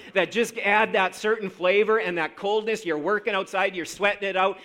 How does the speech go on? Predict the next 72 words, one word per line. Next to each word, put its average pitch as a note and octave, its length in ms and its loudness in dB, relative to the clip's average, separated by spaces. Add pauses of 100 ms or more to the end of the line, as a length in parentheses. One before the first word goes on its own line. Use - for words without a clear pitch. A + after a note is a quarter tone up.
(160)
and F3 100 -6
you F3 60 -6
drink G#3+ 260 -2
that F#3+ 220 2
water, F#3+ 260 4
and F#3 80 -2
it's D3+ 100 -6
like, B2+ 160 -4
"Oh, D#3+ 260 0
<laughs> G3 40 -14
that - 100 -6
is G3 120 -8
so F#3 320 -4
good." F3 180 2
And E3 100 -4
you D#3 120 -6
just, E3+ 200 -6 (200)
you, G3 120 -4
you G3+ 160 -2
don't A#3 160 0
care F#3 300 4
if F3 80 -6
it's F3 160 -2
just F3+ 220 -8
kinda F3 240 -4
going F#3 240 -4
all F#3 180 0
over F#3 240 0
you, F#3 360 -2
and E3 140 0
it D3+ 280 -6
just D3+ 240 -6
dribbles G3 480 -4
and E3 160 -4
all F3 220 0
that. E3 180 2
It's D3+ 120 -8
like, E3 200 0
"Oh, F#3+ 180 4
so F3+ 240 -4
good." C3 320 -4 (1200)
And G#3+ 160 0
we A#3 140 4
are A3+ 100 4
told C4 400 0
that E3+ 120 -4
we G3 120 -6
should F#3 180 -8
be E3+ 140 -8
drinking E3+ 480 -4 (120)
a E3+ 100 -2
good A3 280 8
amount G#3 380 2
of E3+ 100 -2
water E3+ 420 0 (120)
every A3+ 320 -2
day, A#3 260 8
that D#3+ 160 -2
it's D3 140 -12
very G#3 220 -2
good G#3 220 0
for G#3 120 -10
you. E3 80 -2
But F#3+ 140 -2
let's D4 180 -2
face E4 260 -6
it, D3 100 -6
water G#3+ 320 0
can A3+ 220 -6
be G#3 140 -10
kinda G#3 300 -6
lame. F#3 420 -6